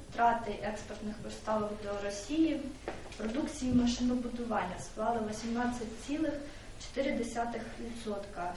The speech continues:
що близько дев'ятсот, дев'ятсот тридцяти восьми мільйонів доларів С Ш А, в тому числі скоротилась на сімдесят три відсотка експортні та-,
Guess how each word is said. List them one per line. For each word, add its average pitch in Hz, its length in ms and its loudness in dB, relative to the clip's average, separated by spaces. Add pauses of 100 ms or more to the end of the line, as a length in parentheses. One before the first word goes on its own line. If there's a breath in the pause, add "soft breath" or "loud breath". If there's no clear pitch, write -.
що 214 120 -4
близько 254 440 0
дев'ятсот, 220 640 -2 (100)
дев'ятсот 226 680 0
тридцяти 220 540 -4
восьми 220 440 -2 (440 loud breath)
мільйонів 220 560 2
доларів 202 440 0 (480)
С - 160 -10
Ш 196 100 -6
А, 180 40 -2
в - 580 -8
тому 311 220 4
числі 247 360 -2 (100)
скоротилась 233 640 -2
на 208 140 -2
сімдесят 277 600 -2
три 254 160 -4
відсотка 208 680 -2 (120)
експортні 240 560 -2 (280)
та-, 220 120 0